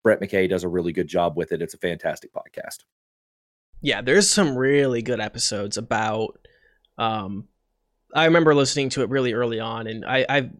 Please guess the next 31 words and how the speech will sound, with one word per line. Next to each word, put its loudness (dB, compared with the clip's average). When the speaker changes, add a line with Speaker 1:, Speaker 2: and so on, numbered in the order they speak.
Speaker 2:
absolutely 0
love -2
some -6
of -8
the 0
episodes -4
on -6
just, -6
like, -4
what 4
is 0
masculinity -4
Speaker 1:
Mm-hmm. -2
Speaker 2:
and, -6
you -2
know, 2
the, 2
how 4
the 2
development 4
of 2
young 2
men, 0
boy, 4
you're, -2
you're -2
from 2
boys 6
to 0
young 2
men, 0